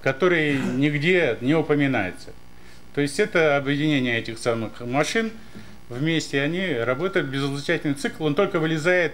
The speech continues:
э, в квантовых переходах, там тоже есть безизлучательный цикл.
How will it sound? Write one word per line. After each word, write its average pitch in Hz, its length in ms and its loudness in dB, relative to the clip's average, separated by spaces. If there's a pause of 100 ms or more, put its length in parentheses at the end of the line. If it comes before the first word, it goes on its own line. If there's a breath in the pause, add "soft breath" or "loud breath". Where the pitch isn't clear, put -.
э, 117 960 -2
в - 100 -18
квантовых 151 460 2
переходах, 120 600 -2
там 160 320 -2 (460)
тоже 143 240 -2
есть 117 200 -4 (140)
безизлучательный 104 680 -8
цикл. - 280 -14